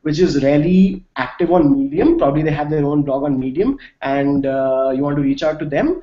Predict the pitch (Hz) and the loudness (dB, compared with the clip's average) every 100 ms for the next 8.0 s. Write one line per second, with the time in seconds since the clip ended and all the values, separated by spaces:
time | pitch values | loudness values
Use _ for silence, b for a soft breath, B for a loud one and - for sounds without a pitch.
0 | B _ - 123 131 185 - - 185 170 | B _ -20 -8 -2 -2 -2 -6 -4 -2
1 | 160 160 160 143 139 143 143 - 131 135 | -2 -2 0 2 2 0 -2 -4 -4 0
2 | 139 139 - _ - - 147 151 147 - | 0 -2 -4 _ -18 -2 0 2 0 -2
3 | 147 139 131 123 131 - 135 143 151 139 | -6 -4 -4 -6 -8 -6 -4 0 0 -2
4 | 135 131 120 120 117 117 160 156 b b | -4 -6 -8 -8 -10 -6 -4 -6 b b
5 | _ 151 202 214 185 214 156 - - 165 | _ -8 -6 -6 2 4 4 0 -2 -2
6 | 160 165 165 165 165 151 151 160 - 180 | 2 2 0 0 2 2 0 -4 0 -2
7 | - - 170 - - 202 147 147 147 | -2 -2 0 0 0 0 0 0 2